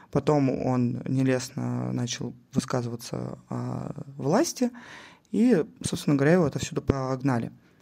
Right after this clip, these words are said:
Чем сейчас занимается этот чел? Он пошел в стендап, он записывает тоже подкаст со своей дочкой, очень классный. И ему, если не ошибаюсь, там пятьдесят с лихом лет.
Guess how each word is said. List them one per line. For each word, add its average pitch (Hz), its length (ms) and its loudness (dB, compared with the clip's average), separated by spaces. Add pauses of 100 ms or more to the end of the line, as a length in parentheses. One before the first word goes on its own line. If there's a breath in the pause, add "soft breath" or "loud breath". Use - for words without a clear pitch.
(140 soft breath)
Чем 226 220 4
сейчас 151 400 4
занимается 131 460 0
этот 131 180 -4
чел? 117 280 -2 (560 soft breath)
Он 202 360 6
пошел 185 280 4
в 214 40 -4
стендап, 127 440 2 (540 soft breath)
он 135 180 6
записывает 127 800 -4
тоже 120 220 -2
подкаст 135 580 -4
со 220 100 -6
своей 185 240 0
дочкой, 160 440 0
очень 135 260 -4
классный. 139 540 0 (520 loud breath)
И 151 440 6 (500 loud breath)
ему, 170 680 8 (140)
если 135 360 -2
не - 20 4
ошибаюсь, 190 260 4
там 131 180 2
пятьдесят 139 400 2
с - 80 -4
лихом 143 300 0
лет. 113 240 -4